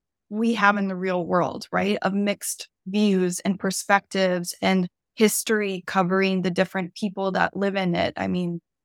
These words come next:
Black history alone is, like, largely, you know, underrepresented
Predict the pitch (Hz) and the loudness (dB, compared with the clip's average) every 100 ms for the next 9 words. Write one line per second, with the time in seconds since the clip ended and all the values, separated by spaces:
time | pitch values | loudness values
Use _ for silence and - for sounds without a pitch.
0 | - 190 180 - 190 - 196 185 175 180 | 0 2 2 0 -6 -4 -2 0 2 0
1 | 180 175 170 175 175 - _ _ - 190 | 2 -2 -2 -4 -4 -8 _ _ -4 2
2 | 196 190 190 - 185 180 175 175 - _ | 6 6 4 0 -2 0 2 0 -4 _
3 | _ _ _ _ - 202 185 170 156 147 | _ _ _ _ 0 2 4 4 2 -2
4 | - - 196 190 190 185 180 185 180 185 | -8 -4 0 2 2 4 2 0 2 2
5 | 185 180 175 175 | 2 0 -4 -6